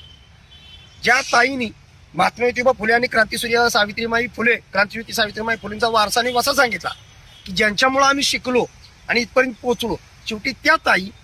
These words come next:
जातीवरच गेल्यात नव्हे का? कारण शेवटी त्यांनी जय परशुराम म्हणून सांगितलं या, आणि परशुराम हे त्यांचं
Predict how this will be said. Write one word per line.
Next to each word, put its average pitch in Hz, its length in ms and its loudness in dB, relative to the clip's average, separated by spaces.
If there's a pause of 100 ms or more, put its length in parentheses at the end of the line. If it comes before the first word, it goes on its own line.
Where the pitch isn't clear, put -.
(240)
जातीवरच 285 480 2
गेल्यात 220 320 0
नव्हे 214 200 2
का? 247 120 2 (440)
कारण 247 160 2
शेवटी 233 300 -2
त्यांनी 269 200 0
जय 247 140 2
परशुराम 247 400 4
म्हणून 233 180 -2
सांगितलं 160 400 -4
या, 123 100 -2
आणि - 400 -8
परशुराम 233 480 2
हे 247 80 0
त्यांचं 247 240 0